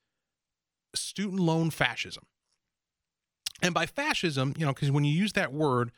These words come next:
you think of, you know, goose stepping and the Holocaust. That's not, that's Nazism. That's not what I'm talking about.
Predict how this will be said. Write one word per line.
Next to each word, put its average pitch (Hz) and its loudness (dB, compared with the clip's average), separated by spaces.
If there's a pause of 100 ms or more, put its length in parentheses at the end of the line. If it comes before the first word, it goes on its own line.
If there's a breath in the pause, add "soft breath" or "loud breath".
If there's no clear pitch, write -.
(200 soft breath)
you 123 -4
think 131 -4
of, 113 -2
you 127 -4
know, 110 -2
goose 131 -2
stepping 117 -6
and 110 -2
the 101 -6
Holocaust. 110 -6 (800)
That's 139 -2
not, 160 0
that's 165 0
Nazism. - -2
That's 139 -2
not 147 2
what 139 2
I'm 127 2
talking 120 2
about. - -12